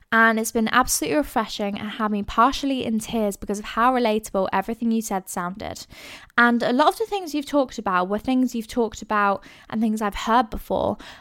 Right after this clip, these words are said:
But when you said it, it sort of hit home, and I've been following your workouts for a few days too. I'm honestly so grateful for your workouts and your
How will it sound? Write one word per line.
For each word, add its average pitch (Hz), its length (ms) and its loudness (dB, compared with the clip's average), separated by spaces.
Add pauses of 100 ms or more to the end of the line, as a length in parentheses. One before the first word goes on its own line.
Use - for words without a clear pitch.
(100)
But 226 220 2
when 247 240 2
you 381 80 -6
said 214 260 0
it, 104 120 -2
it - 40 -4
sort 214 260 0
of - 60 4
hit 254 180 -2
home, 202 460 -4
and 233 240 -4
I've 240 160 -4
been 247 160 -2
following 285 400 0
your 302 100 -2
workouts 214 520 -2
for 208 80 -6
a 202 40 -6
few 202 220 -8
days 196 300 -6
too. - 320 -10 (640)
I'm 247 160 2
honestly 277 280 0
so 302 240 0
grateful 294 340 -2
for 285 140 -6
your 277 100 0
workouts 214 560 0
and 214 140 -4
your 214 100 0